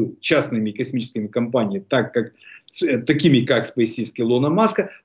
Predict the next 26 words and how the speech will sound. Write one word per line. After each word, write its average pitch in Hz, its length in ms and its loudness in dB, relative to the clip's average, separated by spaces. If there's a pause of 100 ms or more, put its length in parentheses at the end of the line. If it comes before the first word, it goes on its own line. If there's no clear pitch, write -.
полностью 233 800 4 (160)
выбросив, 196 840 2 (560)
э, 113 320 0
за 143 180 2
пределы 160 360 0
Роскосмос 127 540 -10
как 117 240 -6
таковой. - 260 -20 (1600)
Э, 151 280 4
одиннадцатое 196 720 0
декабря. 156 360 2
Космический 175 520 -4
корабль 165 340 2
наса 151 440 0
"Орион" 151 480 0
возвращается 143 720 0
на 131 160 2
Землю 113 440 2
после 175 360 4
завершения 127 680 2
испытательного 120 560 -4
полёта 113 480 0
"Артемис-один", 127 800 -2
ну 151 80 4
или 123 120 6
"Артемида-один", 110 840 0